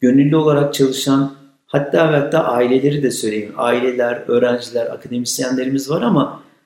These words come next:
e, bu işi biraz el yordamından çıkarıp tamamen sistematik ve akılcı, çağdaş, e, bir hale getirmek gerekiyor.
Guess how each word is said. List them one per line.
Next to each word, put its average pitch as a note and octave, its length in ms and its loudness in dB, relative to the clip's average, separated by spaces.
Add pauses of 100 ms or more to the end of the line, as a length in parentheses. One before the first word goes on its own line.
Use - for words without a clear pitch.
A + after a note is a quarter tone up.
(140)
e, - 40 -8 (260)
bu A3 220 -2
işi G3+ 260 -2
biraz G3+ 300 4
el F#3 120 4
yordamından F#3 600 4
çıkarıp - 500 -4
tamamen F3+ 380 -2
sistematik D#3 720 -2
ve E3+ 260 -2 (220)
akılcı, D3+ 480 -6
çağdaş, D3 720 -2 (460)
e, C#3 460 -6
bir D#3 120 -2
hale C#3+ 340 0
getirmek C#3 420 -2
gerekiyor. A#2+ 440 -4